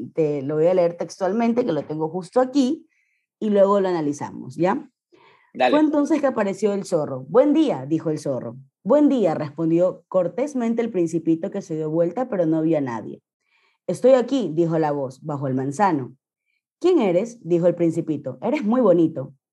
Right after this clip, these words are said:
Speaker 1: "Soy un zorro", dijo el zorro. "Ven a jugar conmigo", le propuso El Principito. "Estoy tan triste".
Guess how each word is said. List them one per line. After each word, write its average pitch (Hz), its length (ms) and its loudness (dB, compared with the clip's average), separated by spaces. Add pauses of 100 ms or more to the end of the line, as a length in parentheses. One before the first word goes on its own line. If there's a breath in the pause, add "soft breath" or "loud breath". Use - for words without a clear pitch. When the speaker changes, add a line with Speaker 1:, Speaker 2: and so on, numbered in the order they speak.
(340)
Speaker 1:
"Soy 294 220 0
un 311 140 4
zorro", 202 460 0
dijo 160 300 0
el 147 100 -4
zorro. 127 400 -6 (560)
"Ven 240 160 4
a 330 80 6
jugar 226 260 6
conmigo", 180 580 2
le 160 160 2
propuso 165 400 -2
El - 40 -10
Principito. 220 720 -4
"Estoy 214 320 -4
tan 240 260 0
triste". 165 520 -4